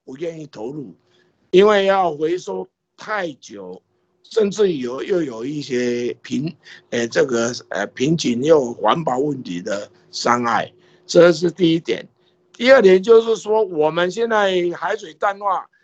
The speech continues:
这个领域管-，管辖的地方比较少，只有一个单位叫做国土局。国土局它是管海边的、沿岸的这个土地的这个，这个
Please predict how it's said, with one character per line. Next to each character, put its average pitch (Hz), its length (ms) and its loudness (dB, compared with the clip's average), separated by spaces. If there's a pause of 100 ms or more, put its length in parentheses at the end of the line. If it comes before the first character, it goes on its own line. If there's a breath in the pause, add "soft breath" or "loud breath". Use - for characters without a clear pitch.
(180)
这 247 140 0
个 202 140 -2
领 165 180 -8
域 208 320 -8 (140)
管-， 180 260 -4 (260)
管 151 260 -10
辖 170 260 2
的 185 100 0
地 220 180 -6
方 196 260 4 (100)
比 139 120 -20
较 185 240 -2
少， 71 540 -14 (400)
只 185 200 -6
有 208 240 6
一 208 100 0
个 185 180 0
单 196 260 -4
位 185 140 -4
叫 185 140 -4
做 185 160 -10
国 143 320 -8
土 107 220 -20 (100)
局。 82 300 -20
国 220 200 4
土 202 160 2
局 170 400 -4 (260)
它 226 160 2
是 226 140 -2
管 139 360 -12
海 123 340 -14
边 190 300 -2
的、 151 160 -4
沿 147 200 -6
岸 185 240 -2
的 139 160 -10
这 156 160 -10
个 123 380 -14 (380)
土 139 180 -4
地 175 300 2
的 101 560 -8
这 127 200 -4
个， 113 240 -2
这 139 180 -4
个 110 240 -4